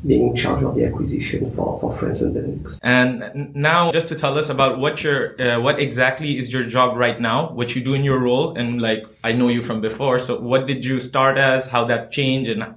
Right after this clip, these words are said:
Speaker 2: you know, you're head of transactions now, and how that happened along the way from acquisitions?
Speaker 1: So I'm heading, indeed, the transactions for, uh, pimco Prime Real Estate, and I'm covering France and Benelux.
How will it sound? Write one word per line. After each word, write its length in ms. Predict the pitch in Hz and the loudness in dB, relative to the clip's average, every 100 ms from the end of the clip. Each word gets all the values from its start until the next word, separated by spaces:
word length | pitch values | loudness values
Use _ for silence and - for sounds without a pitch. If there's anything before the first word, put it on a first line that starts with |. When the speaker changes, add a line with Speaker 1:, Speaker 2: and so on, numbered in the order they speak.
| - | -4
Speaker 2:
you 80 | 110 | -4
know, 140 | 113 | -2
you're 160 | 110 117 | -2 -2
head 120 | 120 | -2
of 100 | 104 | 0
transactions 540 | 120 113 117 120 113 113 | 0 2 0 0 -6 -2
now, 180 | 110 | -2
and 240 | 107 107 - - - | -2 -6 -10 -20 -10
how 220 | - 123 | 2 4
that 200 | 120 117 | 4 4
happened 380 | 110 101 90 90 - | 2 -2 -4 -14 -8
along 280 | 113 110 110 | -4 -2 0
the 80 | 107 | -2
way 100 | 104 | -2
from 160 | 101 | -4
acquisitions? 760 | 98 95 98 95 92 - - _ _ _ _ 165 | -8 -8 -14 -16 -18 -20 -20 _ _ _ _ -6
Speaker 1:
So 140 | 170 | 2
I'm 180 | 185 185 | 4 6
heading, 600 | 185 196 196 202 196 170 | 6 8 8 8 6 4
indeed, 440 | 165 165 175 160 156 | 4 4 4 2 0
the 100 | 143 | -2
transactions 800 | 143 139 147 - 151 147 147 - | 0 2 2 2 2 2 2 0
for, 500 | 139 131 135 - 123 | -4 0 -2 -2 -6
uh, 100 | - | -2
pimco 460 | - 202 190 160 | 4 4 4 0
Prime 260 | - 131 123 | -2 -4 -2
Real 120 | 147 | -2
Estate, 400 | - 202 233 - - | 0 0 0 0 2
and 180 | 147 139 | 4 4
I'm 180 | 135 | 2
covering 300 | 165 156 147 | 2 4 4
France 320 | 135 147 139 139 | 2 0 2 2
and 160 | 127 | 2
Benelux. 580 | 131 156 226 226 - | 2 2 2 0 -8